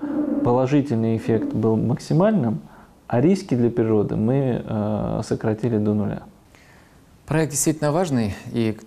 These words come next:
Speaker 2: тому, что вы сказали, что, чтобы люди занимались любимым делом и смогли достойно получать, ещё и в красивом месте. И если мы сможем нашим детям показывать, что Камчатка может быть красивой не только без людей, но и с людьми, то мы решим ещё одну очень важную, э, такую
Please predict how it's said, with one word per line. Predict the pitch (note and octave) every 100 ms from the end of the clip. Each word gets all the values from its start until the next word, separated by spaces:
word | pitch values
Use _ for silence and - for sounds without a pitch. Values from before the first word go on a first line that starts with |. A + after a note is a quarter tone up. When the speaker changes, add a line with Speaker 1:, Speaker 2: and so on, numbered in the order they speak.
| -
Speaker 2:
тому, | B2 B2+
что | A#2 A2+
вы | G#2+
сказали, | - A#2 C#3
что, | G#2 - F#2
чтобы | - F#2+ G2
люди | G2+
занимались | F#2 F#2+ G2 F#2+ F2 -
любимым | F#2+ F#2 F2
делом | G2 A2+ F#2+ E2+
и | D#2+
смогли | - F2 F2
достойно | F2+ F2 F#2+ F2+
получать, | F2 F#2 B2+
ещё | G2+ G2+
и |
в | F2+
красивом | - F#2+ - F2 E2+
месте. | E2 D2+ - - - - - -
И |
если | F2+ F#2+ G2
мы | G2
сможем | G#2+ G#2 G2
нашим | G2 G2 G2+
детям | G2 F#2+ F2+
показывать, | F#2+ G#2 F#2+ F#2 F2+
что | - F#2+
Камчатка | E2+ G2 F#2+ F#2+ -
может | F#2+ F#2+ F2+
быть | F2+
красивой | - G2 - G2 F#2
не | F#2
только | G#2+ G2 - F#2
без | F2+ G#2 F#2
людей, | F#2 F2+ E2+
но | E2+ F2+
и | E2+ E2
с | -
людьми, | G2 G2+ E3+
то | F3 G2+
мы | G2+
решим | G#2 - A2+
ещё | G2+ G#2+
одну | F2+
очень | E2+ F2+
важную, | E2+ D#2+ D#2+ D2+ D#2+ - - - - - - - -
э, | D#2+ D#2+ D2
такую | - - F2 D#2+